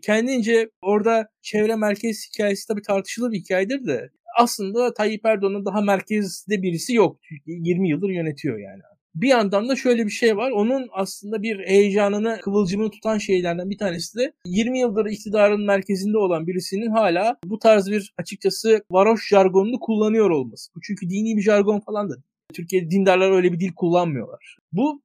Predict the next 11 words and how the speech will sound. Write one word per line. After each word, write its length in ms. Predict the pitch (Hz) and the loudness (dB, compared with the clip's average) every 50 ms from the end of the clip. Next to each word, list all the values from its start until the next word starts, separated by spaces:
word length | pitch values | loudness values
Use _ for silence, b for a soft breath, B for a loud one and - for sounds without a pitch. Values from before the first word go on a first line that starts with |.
| 185 | _
aslında 480 | 185 208 208 202 - - 254 269 302 269 | -4 -4 -4 -4 -6 -10 -8 -6 -4 -2
bir 140 | 254 269 254 | -2 -2 -2
şey, 300 | 262 - 285 269 240 180 - | -2 -2 -2 -2 -2 -4 -4
bir 260 | 180 220 233 233 202 | -4 -4 -4 0 2
bozulmamışlık 800 | 208 214 208 208 269 262 269 262 262 247 - - 214 208 - | 2 2 2 2 2 2 2 2 0 0 -2 -2 -4 -4 -2
imgesi 640 | 202 202 196 190 208 202 196 - - 240 208 208 - _ - | -2 -2 0 2 2 0 0 2 2 0 0 0 -4 _ -4
yaratma 720 | 170 170 175 180 185 170 - - - - - 202 202 208 - - - | 0 0 2 2 2 0 -4 -8 -16 -8 -4 -2 -2 -2 -4 -8 -6
çabası 380 | - 202 190 196 190 - 247 | -4 0 2 2 2 2 2
olabilir 380 | 214 208 208 202 196 208 214 208 | 2 4 4 4 2 2 2 2
arkada 400 | 196 175 160 - 160 143 139 139 | 2 0 0 -2 -4 -4 -4 -2
belki. 380 | 156 151 143 139 202 240 - | -4 -4 -4 -6 -10 -12 -12